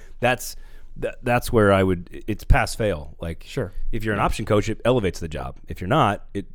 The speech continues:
Speaker 1: it lowers the job. Um, all right, best jobs in America. So we've got Boise State is the best job in the Mountain West, along with Fresno and San Diego State. We've got Houston, U C F, eh, probably a tier above Central, South Florida and Cincinnati in the A A C.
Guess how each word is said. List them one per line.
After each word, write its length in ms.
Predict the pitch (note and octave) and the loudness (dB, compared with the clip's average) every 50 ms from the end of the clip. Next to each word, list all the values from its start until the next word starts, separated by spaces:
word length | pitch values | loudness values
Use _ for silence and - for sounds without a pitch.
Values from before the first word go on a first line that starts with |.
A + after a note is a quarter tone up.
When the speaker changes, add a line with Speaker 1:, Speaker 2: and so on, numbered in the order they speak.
| - - - - | -16 -16 -12 -10
Speaker 1:
it 120 | - G#2 | -8 -4
lowers 280 | G2 F#2+ F2 E2 D2 - | -2 -2 0 -2 -2 -4
the 80 | - - | -8 -10
job. 220 | - - - - - - - - - - - - - | -10 -12 -12 -12 -12 -14 -14 -12 -10 -4 -2 0 2
Um, 380 | A2 G#2+ G#2+ G#2+ G#2 G#2 G#2+ - | 4 4 6 6 6 6 6 8
all 80 | D3 | 8
right, 220 | C#3 A2+ F#2 - - | 8 8 6 4 6
best 320 | D3+ E3 F3 - - - | 6 6 6 4 2 -2
jobs 380 | - D#3 D3 C#3 C3+ C3 B2 B2 | 0 2 4 4 4 4 2 2
in 60 | A#2+ A#2 | 2 2
America. 680 | A2 G#2+ G2+ G2+ G#2 G#2 G2+ F#2+ E2 - - E2 E2 | 2 2 2 2 4 4 4 2 2 -2 -4 -8 -6
So 220 | - - G#2+ G2+ | 0 2 4 4
we've 160 | G2+ G2+ F#2+ F#2+ | 6 4 4 4
got 280 | A2 G2 F#2+ - E2+ | 2 2 2 0 0
Boise 280 | G#2 A#2 C#3 D#3 D#3 E3 | 2 2 4 4 2 0
State 180 | - E3 D3+ | 2 2 2
is 80 | C3+ A#2 | 2 2
the 60 | A#2 | 2
best 220 | A#2 A#2+ A#2+ - - | 2 2 2 2 2
job 120 | B2 A2 A2+ | 0 0 2
in 40 | G#2+ | 2
the 60 | G#2 | 2
Mountain 280 | G#2 G2+ G#2 G2+ G2 | 2 0 0 0 0
West, 220 | F#2+ F#2+ F#2+ - - | 0 0 0 0 -2
along 220 | G2+ F#2+ F#2 F#2 | -2 -2 0 0
with 100 | F2+ - | -2 -2
Fresno 360 | - - A2+ A2 G2 A#2 A2 | 0 0 2 2 2 2 2
and 120 | G#2 G2 F#2+ | 2 0 -2
San 220 | - - G#2 G2+ | -2 -2 0 2
Diego 320 | G2+ F2+ F2 E2+ E2+ D#2+ - | 2 2 2 0 0 -2 -2
State. 320 | - E2 D#2+ D#2+ E2 - - - - - - - | -4 -4 -4 -4 -4 -8 -10 -14 -14 -14 -12 -10
We've 100 | - G2+ | -6 -2
got 140 | G2+ G2 F2+ | -2 -2 -2
Houston, 440 | - - D3+ D#3+ D3 - - D3+ C3 | 0 2 2 2 4 2 2 2 2
U 120 | B2+ C3 | 2 2
C 240 | B2+ - B2+ B2 A#2 | 2 2 2 4 6
F, 260 | A2+ A2+ A2 - - - - - - - - - - - - - - - - - | 6 6 6 4 0 -6 -12 -14 -14 -14 -14 -14 -14 -14 -14 -14 -14 -12 -12 -10
eh, 240 | - - G3+ F#3 E3+ | -6 0 2 4 6
probably 300 | C#3+ D#3 D#3 D3+ D3+ C3+ | 8 8 8 8 6 6
a 80 | B2+ | 4
tier 260 | A2+ - - D3 C#3+ | 2 0 2 4 4
above 300 | C3+ B2 B2 A#2+ A2+ - | 4 6 6 4 4 2
Central, 400 | - - - A#2 - - B2 A2 - | 0 -2 -2 -2 -2 -4 -6 -6 -6
South 380 | - - - A#2+ A#2 A2+ - | -4 0 2 4 4 2 2
Florida 240 | - A#2+ A2+ A2 G#2+ | 2 2 4 4 4
and 100 | G2 F#2+ | 2 0
Cincinnati 480 | - - G#2 F#2+ G#2+ G2+ G2 G2 G2 F#2+ | -2 -6 -4 -2 0 0 2 2 2 2
in 60 | F2+ | 0
the 80 | F2+ F2 | 0 -2
A 320 | D2+ G2 F#2+ E2+ E2+ E2+ | -2 -2 -2 -2 -2 -2
A 20 | |
C. 460 | D#2+ - - - C#3 C3 B2+ B2 A2+ | -4 -4 -2 0 2 2 2 2 0